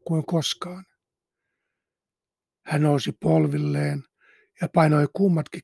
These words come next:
kämmenensä rintaansa vasten, ikään kuin sydäntään suojellen, koska sinne, juuri sinne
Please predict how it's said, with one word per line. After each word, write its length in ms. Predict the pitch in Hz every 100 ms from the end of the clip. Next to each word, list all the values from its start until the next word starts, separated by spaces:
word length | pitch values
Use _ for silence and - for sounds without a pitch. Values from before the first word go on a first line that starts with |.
| -
kämmenensä 640 | 170 156 143 139 143 156
rintaansa 640 | 151 170 160 156 139 147 135
vasten, 420 | 143 - 202 - _ _ _ - _ 160
ikään 260 | - 151
kuin 160 | - 151
sydäntään 600 | - 196 170 147 156 147
suojellen, 600 | - 160 151 143 156 170 - _ _ - - -
koska 280 | 170 -
sinne, 580 | 170 - 196 165 139 139 - _ _ _ -
juuri 300 | 185 185 180
sinne 560 | - 202 202 180 151